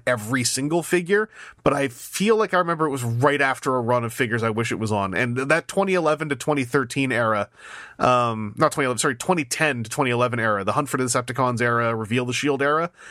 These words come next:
those are all figures I really wish had the, the flight stand butthole. Um, Aaron, is there anything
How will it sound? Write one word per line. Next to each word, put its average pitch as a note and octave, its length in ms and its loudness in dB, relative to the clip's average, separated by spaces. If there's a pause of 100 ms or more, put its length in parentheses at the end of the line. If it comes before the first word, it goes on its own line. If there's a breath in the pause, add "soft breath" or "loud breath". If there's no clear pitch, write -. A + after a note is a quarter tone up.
(200 loud breath)
those F#3 140 4
are - 100 -2
all C#3+ 240 2
figures A#2+ 300 0
I A#2 40 2
really A2+ 220 0
wish G#2 480 -2
had G#2+ 400 0
the, G#2+ 320 2
the G2+ 360 0
flight A2 300 0
stand G#2 280 -2
butthole. G2+ 380 0 (180)
Um, G2 460 0 (840 loud breath)
Aaron, A3 420 4
is F#3 140 -2
there A#3 100 2
anything A3+ 520 -2